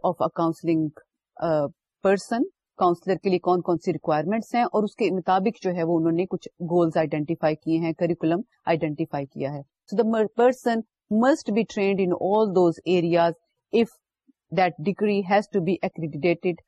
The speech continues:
according to that professional body. So the next thing is a license.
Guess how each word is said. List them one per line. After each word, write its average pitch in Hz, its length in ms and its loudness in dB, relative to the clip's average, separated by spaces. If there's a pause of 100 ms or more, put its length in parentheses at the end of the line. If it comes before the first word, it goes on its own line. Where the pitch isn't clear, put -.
(140)
according 170 420 0
to 175 160 -2
that 151 260 -2
professional 156 480 -6
body. 151 380 -2 (260)
So - 260 -2 (220)
the 233 140 0
next 285 280 0
thing 254 200 2
is 226 220 2
a 208 100 2
license. 180 640 0